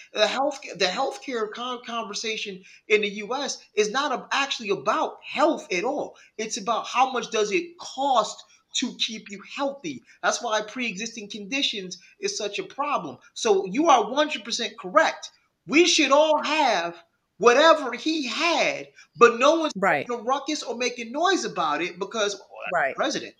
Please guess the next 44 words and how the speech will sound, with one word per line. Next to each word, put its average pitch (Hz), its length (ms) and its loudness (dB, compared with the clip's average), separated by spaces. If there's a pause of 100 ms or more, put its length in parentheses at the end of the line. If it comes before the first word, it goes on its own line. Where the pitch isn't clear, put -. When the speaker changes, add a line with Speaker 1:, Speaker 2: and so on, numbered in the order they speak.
(260)
Speaker 1:
he's 165 180 -4
supposed 208 340 -2
to 202 60 -8
get - 120 -4
the 139 60 -12
best 120 260 -8
stuff. - 240 -14 (1300)
No 302 420 2
more 339 200 4
than 320 100 -4
you 349 160 4
or 330 220 4
I. 415 380 2 (960)
But 262 360 6
it's 226 160 -4
just 226 220 0
like 247 180 -2
you 277 80 -4
said. 370 360 -2 (340)
I, 302 400 6
until 302 200 -4
you 294 120 2
brought 285 180 4
it 277 40 -4
to 277 40 -6
my 277 120 0
attention 262 280 -4
and 254 100 -6
think 277 160 -4
about 185 260 -4
it, - 100 -12 (580)
no 277 380 2
one's 285 360 2
made 247 300 0
a 240 80 -4
stink. 196 560 -4 (920)
People 285 260 6
have - 180 -4
questioned, 269 500 0
"Well, 190 100 4
what 226 180 0
did 220 100 -8
he 226 120 -10
take?" 269 360 -6